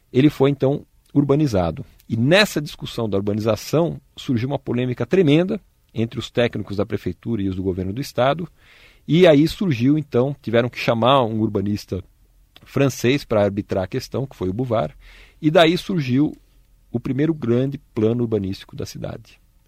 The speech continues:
tá? Tendo o Anhangabaú como centro de discussão, mas ampliando e discutindo e propondo melhorias pra cidade como um todo. Na verdade, a figura que, que se notabilizou, que eu estudo muito nesse me-, meu livro,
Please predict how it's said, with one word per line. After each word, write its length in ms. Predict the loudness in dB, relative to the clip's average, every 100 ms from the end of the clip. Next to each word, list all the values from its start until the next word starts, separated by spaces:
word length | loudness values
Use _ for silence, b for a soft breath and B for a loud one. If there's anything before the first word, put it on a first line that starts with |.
| _
tá? 220 | -4 -4 _ b b b
Tendo 340 | -2 0 -2 -4
o 100 | -2
Anhangabaú 480 | -2 0 0 0 -2
como 220 | -6 -8
centro 360 | -4 -4 -2
de 120 | -6 -8
discussão, 640 | -10 -12 -4 -2 -2 -4 b b b b
mas 200 | 0 2 2
ampliando 800 | 0 2 4 6 6 4 0 -4 _ _ _ _
e 80 | -12
discutindo 800 | -10 -10 -10 -10 -4 -2 0 -2
e 40 |
propondo 580 | -2 -6 -4 0 0 0
melhorias 420 | 0 0 0 -2
pra 140 | -4 -10
cidade 380 | -8 -4 -4 -4
como 200 | -8 -10
um 40 |
todo. 400 | -6 -4 -4 -6 _ _ _ b b b b
Na 120 | 0
verdade, 400 | 2 4 4 4
a 100 | 2
figura 460 | 0 -2 2 6 6
que, 300 | 4 -4 -4
que 140 | -6
se 160 | -8 -4
notabilizou, 760 | -2 -2 -2 -2 -2 2 2 0 -8
que 80 | -4
eu 60 | -4
estudo 320 | -2 -6 -2
muito 340 | 0 0 -2
nesse 240 | -6 -8 -8
me-, 160 | -8
meu 160 | -6 -4
livro, 380 | -2 -4 -6